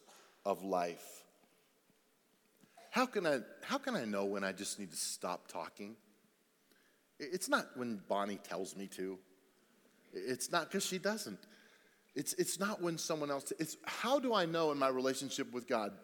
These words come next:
when I can just listen, wait, be still, and I know the voice of God is really there? This is tricky because it's, it's not easy. The voice of God just, it freaked them out, to be honest with you.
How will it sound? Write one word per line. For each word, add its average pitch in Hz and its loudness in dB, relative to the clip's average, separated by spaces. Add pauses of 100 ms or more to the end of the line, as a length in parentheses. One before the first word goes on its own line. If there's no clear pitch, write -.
(200)
when 131 -2
I 139 0
can 135 -6
just 120 -4
listen, 139 -2
wait, 127 0
be 131 -4
still, 120 -2 (1040)
and 113 -2
I 117 0
know 131 0
the 143 2
voice 120 2
of 104 -4
God 110 2
is 101 -4
really 117 0
there? 98 -2 (1400)
This - 0
is - 0
tricky 104 -2
because 101 -6
it's, - -4
it's - -6
not 139 2
easy. 110 -2 (760)
The 123 2
voice 160 6
of 123 -4
God 143 6
just, - -2 (1000)
it 147 0
freaked 156 2
them 147 -6
out, 120 -2
to - -12
be 131 0
honest 120 0
with 98 -8
you. 95 -6